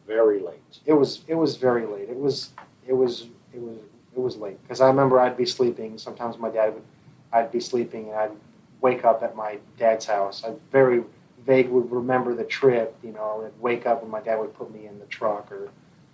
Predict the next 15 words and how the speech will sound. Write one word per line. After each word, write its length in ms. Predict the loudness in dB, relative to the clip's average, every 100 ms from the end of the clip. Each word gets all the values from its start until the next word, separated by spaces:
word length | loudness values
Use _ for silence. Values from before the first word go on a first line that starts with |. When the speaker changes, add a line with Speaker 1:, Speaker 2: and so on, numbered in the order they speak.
| _ _
Speaker 2:
the 60 | -12
car 380 | 2 4 4 2
or 180 | -4 -6
whatever. 460 | -6 -10 -14 -18 -18 -12
I 60 | -4
don't, 200 | -4 -6 _ -20 -12
actually, 240 | -8 -2 0
I 40 |
remember 300 | 0 0 0
the, 220 | 0 -4 -6
the 100 | -14
pickup, 440 | -14 -20 -20 -20 -20 -20
the, 80 | -20 -16
the 60 | -10
red 340 | -4 -2 -4